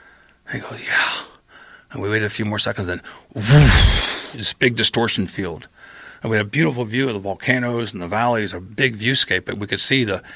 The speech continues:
air would, had become sort of this liquid. And then it started coming on stronger and stronger and stronger. And we go, "Oh my God, this is getting intense. We better get the heck out of here and go,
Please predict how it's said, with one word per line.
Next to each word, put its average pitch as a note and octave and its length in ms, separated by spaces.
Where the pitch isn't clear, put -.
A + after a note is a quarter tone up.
air B2+ 220
would, G#2 160
had G2 300
become G#2 380
sort G#2 200
of G2 60
this G2+ 160
liquid. A#2 440
And A#2 160
then A#2 120
it A#2+ 80
started A#2 320
coming G2 300
on F#2 440
stronger G2+ 920
and - 120
stronger F#2+ 840
and - 80
stronger. - 640
And G2 100
we F2+ 60
go, - 120
"Oh - 120
my - 160
God, - 380
this - 200
is A2 60
getting G2 260
intense. F2+ 480
We A#2 80
better G#2+ 200
get - 200
the - 120
heck - 320
out - 180
of B2+ 60
here - 260
and - 120
go, - 160